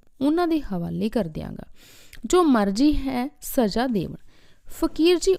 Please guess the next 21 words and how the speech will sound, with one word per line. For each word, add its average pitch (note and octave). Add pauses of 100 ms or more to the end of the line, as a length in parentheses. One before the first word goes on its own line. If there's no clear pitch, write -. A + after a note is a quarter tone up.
ਉੱਠ -
ਕੇ C#4 (160)
ਡੇਰੇ F#3+ (2250)
ਚਲੇ F#3
ਗਏ। - (260)
ਪਾਤਸ਼ਾਹ A#3+
ਮਨ C#4+
ਹੀ C#4
ਮਨ G3+ (100)
ਤਪਿਆ A#3
ਹੋਇਆ G3+
ਮਹਿਲਾਂ A#3+
ਨੂੰ E3+
ਗਿਆ। D#3+ (800)
ਵਜ਼ੀਰ C#4+
ਖਾਂ E4
ਨੇ E4 (160)
ਗੁਰੂ G#3+
ਜੀ B3
ਪਾਸ F#3+
ਪਹੁੰਚਣਾ। -